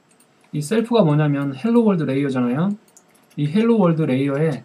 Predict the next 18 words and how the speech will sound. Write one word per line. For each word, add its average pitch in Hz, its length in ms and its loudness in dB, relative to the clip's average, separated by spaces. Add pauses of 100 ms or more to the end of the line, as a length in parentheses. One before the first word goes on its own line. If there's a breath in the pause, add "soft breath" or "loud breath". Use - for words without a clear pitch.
차일드니까 147 840 -2 (2000)
차일드를 220 440 0
얻는 147 260 2
방법 135 280 -4
중에 127 480 -4
get 139 220 -8
child 208 380 -2
by 147 240 0
태그가 208 340 -2
있어요. 127 460 -6 (1600)
태그 214 280 0
번호를 165 400 4
줘서 131 540 -2 (100)
차일드를 185 420 -2
얻는 135 260 2
방법인데, 123 680 -2 (920)
이렇게 147 260 -4
아까 143 580 -4